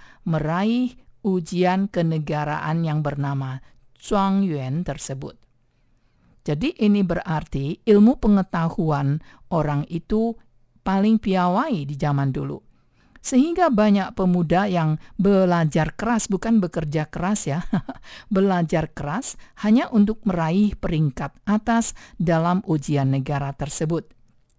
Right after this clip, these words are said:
Sebab memenangkan ujian kenegaraan itu tidak saja mengharumkan nama keluarga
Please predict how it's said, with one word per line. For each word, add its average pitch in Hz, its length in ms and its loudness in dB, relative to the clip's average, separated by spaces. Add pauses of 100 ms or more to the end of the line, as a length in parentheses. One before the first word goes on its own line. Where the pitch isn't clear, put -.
(840)
Sebab 175 400 -2 (320)
memenangkan 214 720 2
ujian 214 480 0
kenegaraan 160 800 -2
itu 151 480 -6 (400)
tidak 185 320 0
saja 165 720 0
mengharumkan 170 1120 0 (240)
nama 165 560 0
keluarga 151 880 -4